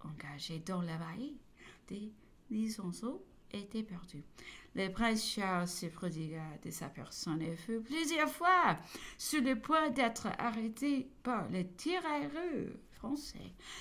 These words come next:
Le général Brune, qui commandait une brigade de la division Masséna, s'y comporta avec la plus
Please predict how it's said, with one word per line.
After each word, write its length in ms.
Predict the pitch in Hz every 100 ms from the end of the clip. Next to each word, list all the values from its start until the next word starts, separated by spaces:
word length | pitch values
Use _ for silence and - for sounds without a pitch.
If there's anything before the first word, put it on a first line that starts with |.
| -
Le 120 | 202 180
général 480 | 180 165 170 156
Brune, 600 | - - 165 156 143 139 139 139
qui 160 | - 170
commandait 720 | 156 175 165 165 156 165 151
une 240 | 117 202 180
brigade 800 | - - - 262 262 254 - 220
de 60 | 262
la 140 | 240 226
division 440 | 220 240 269 269
Masséna, 560 | 262 254 - 277 285 - - - -
s'y 200 | - 269
comporta 520 | 262 240 233 226 240
avec 480 | - 214 208 214 214
la 220 | 202 185
plus 280 | - 233